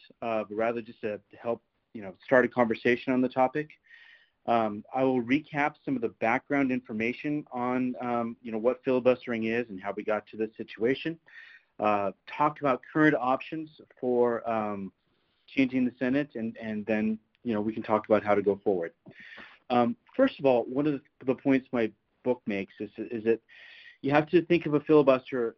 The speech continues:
uh, in generic terms as a form of strategic delay in a legislature.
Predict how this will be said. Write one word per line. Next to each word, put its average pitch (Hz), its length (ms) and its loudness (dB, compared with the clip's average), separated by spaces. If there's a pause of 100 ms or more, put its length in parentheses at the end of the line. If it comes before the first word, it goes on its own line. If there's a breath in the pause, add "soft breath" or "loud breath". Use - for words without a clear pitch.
uh, 107 240 -8
in 110 120 -14
generic 120 460 -2
terms 156 360 -4
as 101 220 -6 (160)
a 104 60 -18 (100)
form 131 240 -2
of 110 120 -2
strategic 156 560 -6
delay 123 440 0
in 110 80 -8
a 104 40 -6
legislature. 95 680 -6